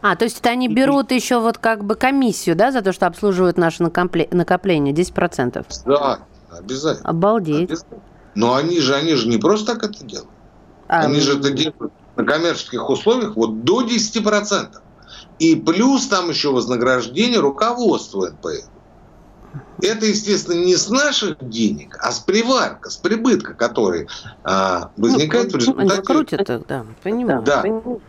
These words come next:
Speaker 2: Инвестиции. В данном случае в основном фондовых инвестиций. Но вот, а,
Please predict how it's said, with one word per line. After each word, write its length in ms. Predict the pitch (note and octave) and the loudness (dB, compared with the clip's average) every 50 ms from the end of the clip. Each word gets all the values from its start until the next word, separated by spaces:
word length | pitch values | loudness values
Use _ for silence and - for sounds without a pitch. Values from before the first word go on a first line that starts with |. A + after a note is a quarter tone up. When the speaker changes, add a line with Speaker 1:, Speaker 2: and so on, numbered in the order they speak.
| - - - - - | -20 -20 -20 -4 0
Speaker 2:
Инвестиции. 680 | D3+ E3 F#3+ A3 A#3 G#3 G#3+ - E3 A#2+ D#2+ D#2 E2 E2 | 2 4 4 4 4 2 0 0 0 -2 -2 -2 -6 -8
В 80 | D#2 - | -6 -2
данном 300 | - C#3+ F#3 G3+ F3 - | 0 0 0 0 -2 -4
случае 360 | - E3 D3 - D#3+ D3+ D3 - | -4 -2 0 0 0 0 -2 -2
в 40 | - A#2 | -2 -2
основном 340 | A2+ - E3 F3 F3+ E3+ | 0 0 0 0 0 0
фондовых 460 | E3+ - D#3+ D3 G2 F#2+ F2+ E2+ - F#2 | 2 2 2 2 2 0 0 0 -2 -4
инвестиций. 560 | F2 F2+ F#2 F2 - - D2 - - - - - - - - - - - - | -2 0 0 -2 -2 -6 -8 -10 -10 -8 -8 -8 -6 -4 -4 -4 -6 0 2
Но 300 | A2+ B2+ C#3+ E3 F3 E3+ | 4 4 6 6 6 6
вот, 280 | F3 F3 E3+ - - - - - - - - - - | 6 4 2 -2 -8 -14 -16 -18 -20 -20 -20 -14 -6
а, 580 | - G2+ A2 A2+ A2+ A2 A2 G#2+ G#2 G2+ G#2+ - | -2 -2 0 2 2 2 2 0 0 -2 -6 -10